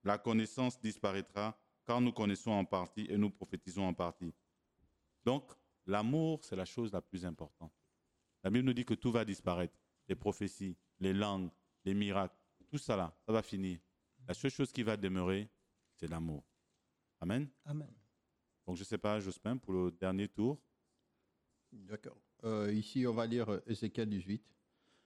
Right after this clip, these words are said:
Speaker 3: vingt. La Bible déclare que l'âme qui pêche, c'est l'âme qui mourra. Et dans Romains trois, à partir du verset vingt-trois, il dit, « Le salaire du péché, c'est la mort, et le don gratuit de Dieu, c'est la vie éternelle. »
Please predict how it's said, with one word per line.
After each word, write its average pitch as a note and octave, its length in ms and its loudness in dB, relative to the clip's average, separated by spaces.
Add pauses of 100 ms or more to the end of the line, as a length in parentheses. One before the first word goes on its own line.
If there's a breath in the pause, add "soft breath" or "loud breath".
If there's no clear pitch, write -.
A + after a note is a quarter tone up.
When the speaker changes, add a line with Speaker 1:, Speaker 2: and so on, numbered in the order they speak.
(580 soft breath)
Speaker 3:
vingt. A2 400 0
La G2 160 -2
Bible A#2 240 0
déclare G#2+ 340 0
que A2+ 100 -2
l'âme A#2+ 260 2
qui A#2+ 140 0
pêche, A2+ 300 -4
c'est G#2 100 0
l'âme G#2 220 0
qui - 120 -6
mourra. F2+ 380 -2 (2000)
Et G2+ 360 2
dans A2+ 220 2
Romains A2 840 2
trois, A#2 280 2
à G#2 60 0
partir - 300 -4
du G2+ 80 0
verset G2+ 520 0
vingt-trois, G2 640 -2
il G#2 180 0
dit, « A2 180 2
Le G2 100 4
salaire G#2+ 460 0
du G2+ 140 -2
péché, G2+ 320 -4
c'est - 180 -4
la F#2 120 0
mort, F#2+ 320 2
et F2+ 40 -2
le F#2+ 120 0
don G2+ 160 0
gratuit G2 320 -2
de F#2 100 -2
Dieu, G2 160 -2
c'est - 140 -4
la F#2 100 0
vie F2+ 160 -4
éternelle. » F2 500 -4